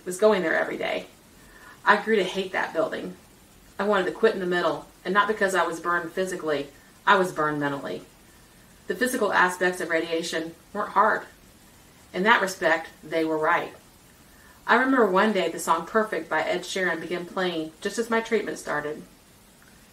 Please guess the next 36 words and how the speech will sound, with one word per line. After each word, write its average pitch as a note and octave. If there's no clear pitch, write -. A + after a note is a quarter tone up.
The F#3
treatment A3
was E3
over E3
before D#3
the C#3+
song D#3
was C#3
over. -
That's G3+
how -
quick G#3+
it A3+
was. -
Radiation A#3
made F#3
me G#3
feel -
sicker -
than D#3+
chemo. D#3
I F#3+
seriously A3
took F3+
more F#3+
Zofran F3+
during E3+
radiation E3
than D#3
I D#3
did D#3+
when D3+
I D3
was D3+
doing D3+
chemo. -